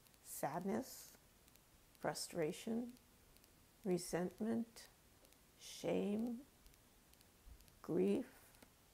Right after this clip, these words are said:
or disappointment. Or you could choose something positive, such as love, kindness, gratitude, compassion, or joy.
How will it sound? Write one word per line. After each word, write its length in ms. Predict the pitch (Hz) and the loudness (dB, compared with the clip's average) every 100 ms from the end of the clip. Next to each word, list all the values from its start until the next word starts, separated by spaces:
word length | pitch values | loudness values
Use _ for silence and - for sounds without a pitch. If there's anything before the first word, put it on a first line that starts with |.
| - - - - - | -20 -20 -20 -20 -4
or 100 | 196 | 0
disappointment. 1000 | 185 196 - - - 185 - 170 180 - - - - - - - - - - - - - - | 4 2 2 -2 0 0 0 -2 -2 -8 -14 -16 -10 -8 -10 -20 -20 -18 -20 -20 -20 -4 6
Or 80 | 214 | 8
you 140 | 220 | 6
could 220 | 226 220 | 4 -2
choose 280 | - 233 226 | 2 2 2
something 440 | - 202 190 190 - | 2 2 4 2 0
positive, 680 | 247 240 240 175 175 170 | 2 2 4 6 6 6
such 320 | - - 190 | 0 -4 2
as 260 | 190 - - - - - - 226 | 2 2 -2 -14 -20 -20 -6 2
love, 380 | 214 190 214 - - - - - - - - - - - - | 6 6 2 -4 -14 -18 -20 -20 -20 -20 -20 -20 -20 -18 -4
kindness, 800 | - 202 196 175 175 - - - - - - - - - - - | 4 6 6 4 0 -8 -14 -16 -20 -20 -20 -20 -20 -20 -6 4
gratitude, 840 | 185 196 190 190 - 165 - - - - - - - - | 8 8 6 2 -2 -2 -4 -8 -16 -20 -20 -20 -18 -4
compassion, 840 | - 160 - 190 190 - 170 180 - - - - - - - - | -2 0 0 2 2 0 -4 -6 -8 -16 -20 -18 -18 -20 -20 0
or 140 | 190 170 | 4 4
joy. 600 | - 196 185 175 - | 4 6 6 6 2